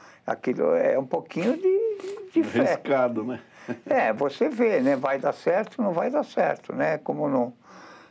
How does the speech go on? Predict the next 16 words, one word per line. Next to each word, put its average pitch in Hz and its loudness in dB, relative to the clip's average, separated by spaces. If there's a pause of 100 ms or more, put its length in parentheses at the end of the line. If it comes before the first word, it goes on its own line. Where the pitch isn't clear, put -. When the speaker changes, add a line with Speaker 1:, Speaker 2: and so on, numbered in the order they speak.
(100)
Speaker 1:
num 101 -2
jogo 135 2
de 139 0
futebol, 196 0
né? 123 2
Você - -2
pode 139 -2
gostar 156 -2
de 185 0
um 247 4
time, 202 2
mas 135 2
você 147 -4
tem - -14
que - -10
ver 240 0